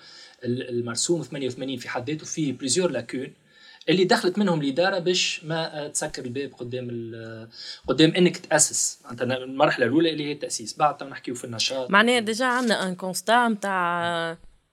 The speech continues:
Speaker 2: يجي نقولوا العشر سنين هذوما اللي ميم دون ان كادر اللي هو نورمالمون يكون فافورابل لتأسيس الجمعيات والنشاط الجمعياتي،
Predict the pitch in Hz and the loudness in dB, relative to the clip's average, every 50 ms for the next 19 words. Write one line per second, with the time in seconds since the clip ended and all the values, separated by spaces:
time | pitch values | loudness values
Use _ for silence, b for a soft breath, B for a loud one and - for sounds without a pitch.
0 | _ - 202 196 196 185 185 202 208 190 175 160 196 214 - 190 180 175 - 202 | _ -6 0 2 2 2 2 4 4 6 6 6 6 6 4 -2 -6 -6 -2 -2
1 | 202 190 170 160 151 175 208 233 240 254 247 202 185 185 185 175 175 - _ _ | -2 -2 -2 -4 -4 -2 0 2 2 2 2 0 0 0 0 -2 -4 -6 _ _
2 | _ _ - 180 196 220 247 240 220 208 202 175 175 170 170 170 208 208 202 175 | _ _ 2 6 6 8 8 6 6 2 0 0 0 -2 -2 0 0 0 0 0
3 | 160 160 151 - _ _ - 170 175 170 165 180 196 196 190 196 160 160 165 160 | -2 -8 -10 -10 _ _ -10 -6 -6 -4 -2 -2 0 0 0 0 0 -2 -4 -4
4 | 170 190 180 175 180 180 170 - 190 180 170 156 143 156 156 170 175 123 - _ | -2 -4 -4 -4 -4 -8 -4 -2 -2 0 0 0 2 2 0 0 0 -6 -14 _
5 | - - - - - - - 170 - 160 147 165 156 151 160 180 175 - - 151 | -18 -16 -8 -8 -6 -6 -4 -6 -6 -6 -4 -4 -4 -2 -4 -4 -4 -6 -10 -12
6 | 147 165 156 123 139 147 143 139 139 151 175 214 214 233 240 240 | -10 -10 -10 -8 -8 -8 -8 -8 -6 -2 -2 -2 -2 -2 -6 -8